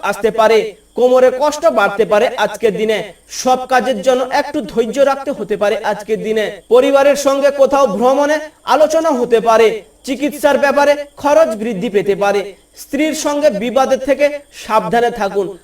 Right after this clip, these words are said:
আজকের দিনে স্ত্রীর সঙ্গে ঝগড়াঝাটি করতে যাবেন না, প্রচুর ক্ষতি হতে পারে বা যে কোনো মুহূর্তে বিপদ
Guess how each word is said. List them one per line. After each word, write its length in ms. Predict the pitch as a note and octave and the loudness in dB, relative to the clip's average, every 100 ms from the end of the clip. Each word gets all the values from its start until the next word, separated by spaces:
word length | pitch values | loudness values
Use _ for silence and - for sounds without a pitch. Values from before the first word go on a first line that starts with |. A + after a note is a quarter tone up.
| - | -6
আজকের 360 | G#3 G#3+ B3 G3+ | -4 0 0 0
দিনে 160 | A#3+ | -2
স্ত্রীর 300 | A#3+ B3+ D4 | -4 -6 -4
সঙ্গে 360 | - C#4+ C#4+ D4+ | -2 -2 0 -2
ঝগড়াঝাটি 500 | G3 G3+ G#3+ G#3+ G#3 | -2 -2 -2 -4 -6
করতে 280 | F#3+ F#3 G3 | -6 -4 -2
যাবেন 320 | F#3+ A#3 C4 | 0 2 2
না, 260 | C4+ C#4 C#4 _ - | 0 -4 -8 _ -2
প্রচুর 320 | D4 D4 D#4+ | -2 0 -6
ক্ষতি 280 | E4 G#3+ A3+ | -4 -4 0
হতে 220 | A3 A3+ | 2 2
পারে 460 | G#3+ F#3+ G3 F3+ F3 _ | 2 2 2 -2 -8 _
বা 140 | F3 G3 | -2 -2
যে 240 | - C4 | 2 2
কোনো 280 | C4+ C#4+ C#4+ | 4 2 2
মুহূর্তে 280 | C4+ C#4 C#4+ | 0 0 -2
বিপদ 380 | G3 C4 D4+ | -2 0 2